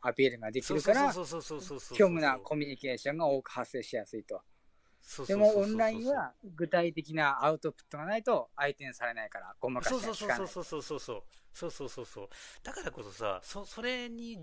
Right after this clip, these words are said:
Speaker 2: 便乗する、便乗というかさ、いわゆる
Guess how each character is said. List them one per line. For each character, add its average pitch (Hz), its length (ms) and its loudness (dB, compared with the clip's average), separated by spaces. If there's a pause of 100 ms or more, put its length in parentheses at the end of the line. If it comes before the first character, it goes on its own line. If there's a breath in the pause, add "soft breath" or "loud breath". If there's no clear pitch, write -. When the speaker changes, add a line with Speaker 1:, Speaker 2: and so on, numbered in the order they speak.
Speaker 2:
便 175 180 -6
乗 175 140 -10
す 180 80 -16
る、 180 260 -14
便 151 200 -12
乗 156 340 -8
と 151 160 -16
い 147 40 -12
う - 20 -12
か 101 120 -10
さ、 95 280 -8 (580 soft breath)
い 147 100 -12
わ 143 100 -2
ゆ 123 80 -2
る 98 260 -12